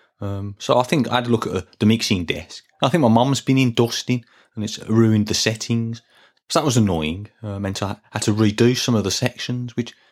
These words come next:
I don't like doing, 'cause it takes away the, the impact. Uh, I probably said better things the first time round. So I apologise for this. Um, hopefully it hasn't affected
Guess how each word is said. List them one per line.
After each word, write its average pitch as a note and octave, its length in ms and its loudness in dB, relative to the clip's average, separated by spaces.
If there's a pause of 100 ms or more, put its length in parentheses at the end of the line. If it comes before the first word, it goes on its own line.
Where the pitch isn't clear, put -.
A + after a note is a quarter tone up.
(100)
I E3 60 -2
don't E3+ 140 0
like A2 220 2
doing, C#3+ 400 0
'cause A2 180 -8
it - 160 -10
takes B2+ 300 -2
away A2 160 2
the, G2 200 -4 (200)
the - 120 -6
impact. - 680 -4
Uh, G2+ 180 -12 (680)
I A#2+ 160 2
probably A#2 200 0
said G2+ 240 0
better - 180 0
things A2+ 360 0
the - 60 -14
first G#2+ 320 -2
time A2 260 -4
round. A2 320 -6 (440)
So - 120 2
I A2+ 60 6
apologise C#3 480 2
for - 120 -10
this. D#2+ 280 -10 (560)
Um, F#2+ 420 -14 (200)
hopefully F#2+ 440 -2
it - 180 -14
hasn't F#2+ 260 -4
affected - 480 -6